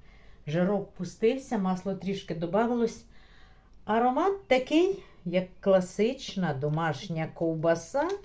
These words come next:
тільки, знаєте, як зроблена своїми руками, вона ще добріша. Зараз ось відрізаю, щоб ви подивились. Ой, дивіться, м'яско, рубане м'яско,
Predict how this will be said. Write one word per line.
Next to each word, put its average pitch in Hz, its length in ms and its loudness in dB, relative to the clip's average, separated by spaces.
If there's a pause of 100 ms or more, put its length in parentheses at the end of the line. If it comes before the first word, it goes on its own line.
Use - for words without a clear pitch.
(140)
тільки, 151 300 -4
знаєте, 151 360 -4
як 131 100 -4
зроблена 180 480 -2
своїми 160 460 -4
руками, 180 380 -4
вона 147 300 -4
ще 139 320 -8
добріша. 127 800 -8 (1040)
Зараз 135 320 -4
ось 131 240 -10
відрізаю, 131 720 -2 (1300)
щоб - 280 -8
ви 131 120 -2
подивились. 131 680 -4
Ой, 123 160 -10 (1900)
дивіться, 143 460 -8 (760)
м'яско, 185 800 -4 (180)
рубане 135 560 -2
м'яско, 180 840 -4